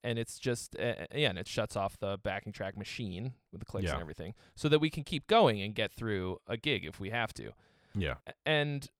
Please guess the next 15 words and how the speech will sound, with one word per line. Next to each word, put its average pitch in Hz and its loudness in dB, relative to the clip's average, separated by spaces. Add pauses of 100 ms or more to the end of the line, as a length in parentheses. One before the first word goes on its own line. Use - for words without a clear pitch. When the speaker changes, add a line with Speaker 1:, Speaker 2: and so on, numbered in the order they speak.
(140)
Speaker 1:
um, 127 6 (1800)
I 135 8
think 165 0
you're 139 4
either 147 2
gonna 113 2 (380)
have 123 2
that 113 4
attitude 113 4
or 113 0
you're 107 0
gonna 104 -2
let 104 0
your 104 0
laptop, 95 0